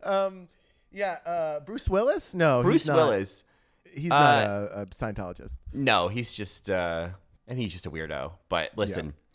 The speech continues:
Speaker 2: that pool scene in Color and Night, everything's
Speaker 1: Ugh.
Speaker 2: forgiven.
Speaker 1: Gorgeous. Um, so yeah, so this was, uh, the best place on earth. Uh, I, it was fine. It, obviously, I've been loving the mini challenges, uh, up to this point, and then I'm kinda like, "All right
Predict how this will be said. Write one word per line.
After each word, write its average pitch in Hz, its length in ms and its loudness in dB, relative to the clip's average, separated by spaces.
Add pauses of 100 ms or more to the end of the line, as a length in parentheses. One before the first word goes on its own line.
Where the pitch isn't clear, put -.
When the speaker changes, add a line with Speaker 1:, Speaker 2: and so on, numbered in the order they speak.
(180)
Speaker 2:
that 120 160 0
pool 131 220 4
scene 135 200 -2
in 117 100 -2
Color 120 280 2
and 110 100 0
Night, 117 320 0 (200)
everything's 127 300 4
Speaker 1:
Ugh. 143 200 6
Speaker 2:
forgiven. 82 340 -6 (580)
Speaker 1:
Gorgeous. - 520 -20 (500)
Um, 180 340 0 (140)
so 202 140 0
yeah, 208 220 4
so 175 240 0
this 170 240 -4
was, 147 380 -2
uh, 120 440 0 (100)
the 123 80 -4
best 143 260 2
place 131 220 0
on 120 140 2
earth. 110 480 -2
Uh, 104 500 -2
I, 165 200 2 (400)
it 262 100 2
was 254 200 0
fine. 143 460 6
It, 175 200 -2
obviously, 180 480 4
I've 139 140 4
been 131 180 -2
loving 135 340 2
the 120 80 0
mini 127 220 -2
challenges, 113 1000 -4
uh, 107 300 -4
up - 180 0
to 131 100 -4
this 107 180 -4
point, 110 360 -2
and 123 140 -6
then 123 80 -2
I'm 123 160 -4
kinda 131 260 -4
like, 120 300 -2
"All 240 100 0
right 156 280 6